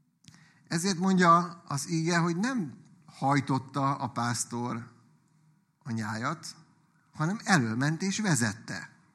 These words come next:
És akkor volt, amikor leereszkedtek ilyen völgyekbe, ilyen sziklás, ö, területeken. És mit kellett tudni ezekről a sziklás völgyekről? Az, hogy itt bújtak meg a vadállatok, itt találtak maguknak biztonságos vackot, de a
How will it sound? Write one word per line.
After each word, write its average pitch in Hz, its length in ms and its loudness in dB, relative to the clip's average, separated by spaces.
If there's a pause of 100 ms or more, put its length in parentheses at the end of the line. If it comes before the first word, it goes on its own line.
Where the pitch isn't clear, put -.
(960)
És 311 60 -6
akkor 339 120 -2
volt, 240 160 4
amikor 202 280 4
leereszkedtek 180 840 4
ilyen 202 260 2
völgyekbe, 120 920 2 (100)
ilyen 180 400 0 (360)
sziklás, 156 920 4
ö, 185 260 -2 (260)
területeken. 139 840 4 (140)
És 156 280 -10
mit 247 200 -4
kellett 208 280 0
tudni 196 220 -2
ezekről 180 300 -2
a 180 40 0
sziklás 170 460 -2
völgyekről? 127 600 -4
Az, 262 240 -6
hogy 196 180 -4
itt 202 140 4
bújtak 123 340 0
meg 117 120 -6
a 113 60 -6
vadállatok, 135 640 -6
itt 135 120 -10
találtak 110 420 -10
maguknak - 320 -12
biztonságos - 500 -10
vackot, - 420 -14 (640)
de - 180 -4
a 185 420 2